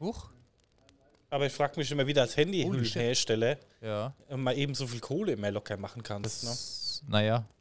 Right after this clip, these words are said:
Speaker 1: Wenn du überlegst, was die Hülle kostet.
Speaker 2: Ja, gut. Was kostet
Speaker 1: Die
Speaker 2: so?
Speaker 1: sind halt arschteuer. Je nachdem, was du drauf haben willst. Also Blanko dreißig Euro,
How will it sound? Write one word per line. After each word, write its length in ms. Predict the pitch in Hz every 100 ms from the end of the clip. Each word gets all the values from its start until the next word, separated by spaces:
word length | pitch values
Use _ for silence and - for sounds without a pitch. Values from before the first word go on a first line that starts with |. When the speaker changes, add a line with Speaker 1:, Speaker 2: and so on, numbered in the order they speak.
| _ _ _ - _ _ _ _ _
Speaker 1:
Wenn 100 | 117
du 60 | 123
überlegst, 360 | 127 123 135 147
was 100 | 135
die 140 | 139
Hülle 200 | 143 151
kostet. 500 | - 151 - 165 - - - _ _ - _ _ _ _ _ _ - - _ -
Speaker 2:
Ja, 240 | 104 117
gut. 360 | 117 123 120 - -
Was 140 | 135
kostet 280 | 165 151 147
Speaker 1:
Die 40 |
Speaker 2:
so? 60 | 107
Speaker 1:
sind 120 | 117
halt 160 | 123 - _ _
arschteuer. 640 | 131 139 - - - 85 - _ - _ _ _
Je 120 | 110
nachdem, 320 | 123 123 139
was 120 | 131 131
du 80 |
drauf 200 | 127 127 160
haben 140 | 143
willst. 440 | 143 143 - -
Also 240 | 123 117 117
Blanko 500 | 123 120 151 170 147
dreißig 540 | 113 120 151 175 156
Euro, 440 | 135 151 160 170